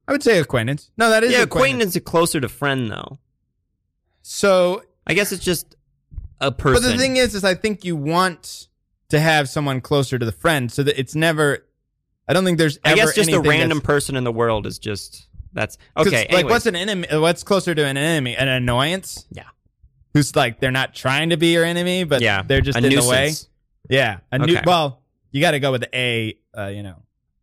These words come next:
Speaker 1: acquaintance,
Speaker 2: Oh, so we
Speaker 1: annoyance.
Speaker 2: have to go with the A?
Speaker 1: Yeah.
Speaker 2: Okay. Got
Speaker 1: And
Speaker 2: it.
Speaker 1: they're A. They're an A.
Speaker 2: Mm.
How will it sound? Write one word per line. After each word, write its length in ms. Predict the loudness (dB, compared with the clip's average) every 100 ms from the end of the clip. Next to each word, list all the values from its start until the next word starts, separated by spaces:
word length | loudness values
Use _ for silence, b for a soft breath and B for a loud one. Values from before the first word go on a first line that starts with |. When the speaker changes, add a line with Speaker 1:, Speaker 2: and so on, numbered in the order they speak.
| _ _
Speaker 1:
acquaintance, 800 | -4 -2 0 0 -2 -6 -14 -10 0
Speaker 2:
Oh, 180 | 4
so 40 | 4
we 60 |
Speaker 1:
annoyance. 260 | 2 0 0
Speaker 2:
have 80 | -2
to 60 | -2
go 100 | -2
with 80 |
the 140 | -2 -2
A? 200 | -4 -6
Speaker 1:
Yeah. 160 | -12 -16 _ -2
Speaker 2:
Okay. 300 | 0 0 -6 -12 _ _ -6
Got 80 | 0
Speaker 1:
And 80 |
Speaker 2:
it. 40 | 2
Speaker 1:
they're 100 | 2
A. 300 | 0 -2 -6
They're 180 | -4 -2
an 80 | -2
A. 220 | -4 -6 _ _
Speaker 2:
Mm. 240 | -4 -4